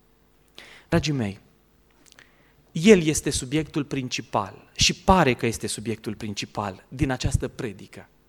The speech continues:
Însă vreau să vă spun că subiectul principal al acestei predici, știți cine este?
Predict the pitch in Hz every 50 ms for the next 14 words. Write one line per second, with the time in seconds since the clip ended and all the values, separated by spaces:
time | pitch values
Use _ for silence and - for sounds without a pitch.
0 | _ _ _ _ - - - - - - - - 175 156 - 175 139 185 208 202
1 | - 208 190 175 - - 185 175 - 165 - - 151 139 170 190 - - 185 180
2 | - 175 165 - 175 - - 160 156 151 147 - - 147 - - 139 - - 143
3 | 135 123 123 117 - - - - 143 123 - - - 127 120 117 127 131 - -
4 | - - -